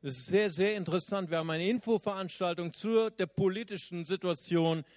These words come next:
in Israel. Ich glaube, es ist ganz, ganz wichtig, dass wir uns diesem Thema immer wieder stellen als Gemeinde. Es ist ein heißes Thema. Es ist ein umstrittenes Thema. Und ich weiß,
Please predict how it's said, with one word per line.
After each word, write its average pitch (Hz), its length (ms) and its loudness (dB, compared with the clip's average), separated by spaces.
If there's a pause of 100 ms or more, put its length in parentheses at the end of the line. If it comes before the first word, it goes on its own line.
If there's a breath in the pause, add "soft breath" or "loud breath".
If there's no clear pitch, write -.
(180 soft breath)
in 160 160 6
Israel. 139 600 2 (220 soft breath)
Ich 139 80 -6
glaube, 214 220 6
es 185 100 -2
ist 165 140 -8
ganz, 208 240 -2
ganz 180 340 -4
wichtig, 208 360 -2
dass 202 220 -2
wir 196 100 0
uns 190 180 -4
diesem 190 320 -4
Thema 190 320 -2
immer 175 240 -2
wieder 151 180 -4
stellen 135 400 -4
als 175 260 -6
Gemeinde. 156 640 0 (420 soft breath)
Es 139 120 -4
ist 170 80 0
ein 170 340 2
heißes 208 460 -2
Thema. 117 340 -4
Es 170 120 0
ist 185 180 0
ein 220 160 4
umstrittenes 180 760 0
Thema. 139 260 2
Und 180 60 2
ich 151 160 0
weiß, 214 380 2